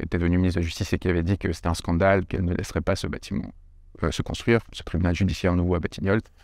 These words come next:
finirait par accepter, parce que, évidemment, la décision lui était imposée par présidence. Et donc, ce qui est intéressant, c'est que cette personne décide de me poursuivre.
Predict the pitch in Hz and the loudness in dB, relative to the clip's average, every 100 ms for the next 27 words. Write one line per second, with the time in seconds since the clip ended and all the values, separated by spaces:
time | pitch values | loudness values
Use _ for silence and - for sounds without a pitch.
0 | - - - 87 87 80 80 80 - 87 | -20 -8 0 2 2 0 -2 -2 -6 -2
1 | 98 101 - - - - - - - 92 | 0 0 -2 -12 -20 -20 -20 -16 -6 -4
2 | - 90 95 95 90 92 85 92 104 85 | -2 0 2 2 2 -2 0 2 4 4
3 | 92 85 95 123 - - - - - 110 | 0 0 2 2 0 -20 -20 -20 0 2
4 | - 98 95 - 107 151 208 - - 104 | 4 2 0 2 4 4 4 0 -2 0
5 | 98 90 87 92 113 - - 85 90 101 | 4 2 2 0 0 -2 -4 -2 0 2
6 | 101 - 110 98 87 92 92 98 85 82 | 0 2 2 2 0 -2 0 2 2 0
7 | - - 127 107 | -4 0 2 2